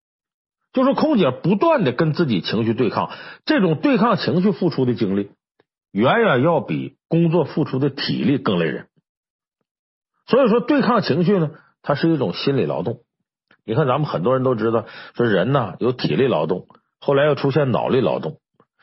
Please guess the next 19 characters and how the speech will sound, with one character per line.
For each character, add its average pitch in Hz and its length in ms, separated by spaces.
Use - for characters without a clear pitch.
那 202 80
么 214 120
现 247 260
在 233 140
出 196 200
现 202 180
的 165 60
心 202 260
理 151 60
劳 85 200
动， 104 320
就 123 120
是 113 100
我 90 160
们 85 100
前 87 200
面 101 120
说 92 180
的 90 200